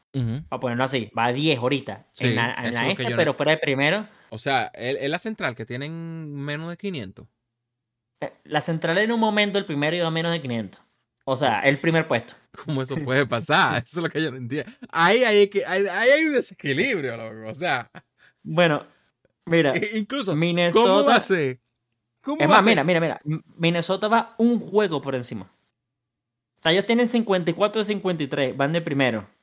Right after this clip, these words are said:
Speaker 2: Y el que va de segundo va un juego por debajo, cincuenta y tres cincuenta y cuatro. Yankee tiene cincuenta y cinco cincuenta y uno. O sea, le llevaría un juego.
Speaker 1: Es lo que, pe-,
Speaker 2: Y va de último.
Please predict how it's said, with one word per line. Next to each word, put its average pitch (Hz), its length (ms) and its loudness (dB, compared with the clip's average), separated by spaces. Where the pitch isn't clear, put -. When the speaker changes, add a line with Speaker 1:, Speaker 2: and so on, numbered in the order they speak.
Speaker 2:
Y 156 100 0
el 156 100 -2
que 170 60 -4
va 165 80 4
de 190 60 4
segundo 208 440 0
va 156 100 2
un 156 100 0
juego 185 240 0
por 190 100 -4
debajo, 214 220 0
cincuenta 170 320 -4
y - 20 -18
tres 160 160 -6
cincuenta 180 340 -2
y 143 40 -2
cuatro. 127 400 -6
Yankee 214 540 2
tiene 208 260 2
cincuenta 214 460 0
y - 20 -2
cinco 240 320 2
cincuenta 214 460 -2
y 160 40 2
uno. 127 380 -2
O 160 140 2
sea, 180 160 6
le 180 140 6
llevaría 180 560 4
un 202 160 2
juego. 131 440 2
Speaker 1:
Es 175 160 0
lo 202 120 4
que, 202 180 -6
pe-, 185 180 -10
Speaker 2:
Y 165 60 2
va 160 100 4
de 170 80 6
último. 143 560 2